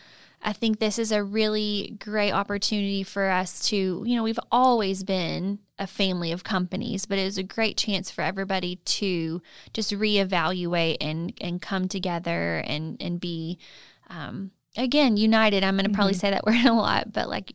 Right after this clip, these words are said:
Speaker 1: in our brand promise and, um, and, and just positioning ourselves for what's to come.
Speaker 2: So will you tell us what our brand promise is?
Speaker 1: Yes, our brand, so there's, there's several things involved in it, but I would say,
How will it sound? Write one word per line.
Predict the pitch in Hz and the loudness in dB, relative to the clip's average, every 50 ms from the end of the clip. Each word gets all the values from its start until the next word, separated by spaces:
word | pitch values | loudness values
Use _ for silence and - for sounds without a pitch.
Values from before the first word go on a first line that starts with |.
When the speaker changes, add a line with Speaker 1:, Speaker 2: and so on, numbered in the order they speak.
| - | -10
Speaker 1:
in | - - 196 | -6 -4 -2
our | 196 190 185 | -2 -2 -2
brand | 185 190 190 185 185 185 | -2 -2 0 0 0 -2
promise | - 190 170 175 175 170 180 175 - - | -2 -4 -4 -4 -4 -4 -6 -8 -8 -8
and, | - 151 165 175 185 - _ _ _ _ _ _ _ _ - | -6 -4 -4 -4 -4 -6 _ _ _ _ _ _ _ _ -12
um, | - 90 90 - - - - 208 202 _ _ _ _ _ _ _ _ _ - | -10 -10 -8 -8 -8 -6 -8 -8 -10 _ _ _ _ _ _ _ _ _ -2
and, | 202 208 202 - | 0 0 0 2
and | - 208 190 | 0 0 0
just | 190 190 - - - | 0 -2 -4 -4 0
positioning | - 214 196 202 202 - - 220 202 196 185 180 | 2 2 4 4 2 2 2 0 0 0 0 0
ourselves | 180 170 180 - - - 185 165 156 160 160 - - | -2 -2 -2 -4 -2 0 0 2 2 2 0 -2 -4
for | - - 185 185 180 | -4 -2 -4 -2 0
what's | 175 170 - - - - - | -2 -2 -4 -4 -8 -12 -10
to | - 190 | -8 -8
come. | 185 - - - - - - - | -8 -6 -6 -6 -6 -6 -6 -6
Speaker 2:
So | 214 208 240 233 220 | 0 4 4 4 6
will | 220 233 247 269 | 8 8 8 8
you | 285 269 285 285 277 | 8 6 4 2 2
tell | 277 - - - - 220 214 214 208 | 0 -4 -8 -6 -4 -2 0 0 2
us | 202 202 190 - - | 0 0 0 -2 -4
what | 196 175 180 180 190 220 - - | -4 0 2 4 4 2 2 0
our | 175 170 170 | -2 -2 -2
brand | 170 175 170 165 160 165 160 - | -2 -2 -2 -2 0 -2 -4 -6
promise | - - 156 165 175 180 - - - - - | -6 -2 -2 -2 -2 -2 -4 -6 -8 -10 -8
is? | - - - - - - - - - - - _ _ _ _ _ - | -8 -8 -8 -8 -8 -8 -8 -10 -10 -12 -14 _ _ _ _ _ -8
Speaker 1:
Yes, | 220 226 214 196 196 - - - - - - | -4 -2 -2 -2 -2 -6 -8 -8 -8 -2 0
our | 214 226 226 | 2 2 2
brand, | 214 214 - 220 220 226 240 254 269 269 269 277 262 - - | 0 -2 -2 -2 0 2 2 4 4 4 4 2 0 -2 -6
so | - - - 220 214 | -6 -2 0 0 2
there's, | 202 208 208 208 - | 4 2 2 2 0
there's | - 214 208 - | -2 -2 -2 0
several | - - 285 285 269 262 240 | 2 2 2 4 4 2 0
things | 240 - 214 202 202 202 196 196 | 0 0 0 2 4 4 4 4
involved | 190 202 196 196 185 180 175 180 - | 4 2 4 4 4 4 4 2 0
in | 180 170 165 | -2 0 0
it, | 170 151 180 - - | 0 0 -2 -2 0
but | 196 190 185 180 - | 2 4 4 4 4
I | - 196 | 4 2
would | 190 196 196 - | 0 0 -4 -4
say, | - - 202 190 185 | 0 0 2 2 2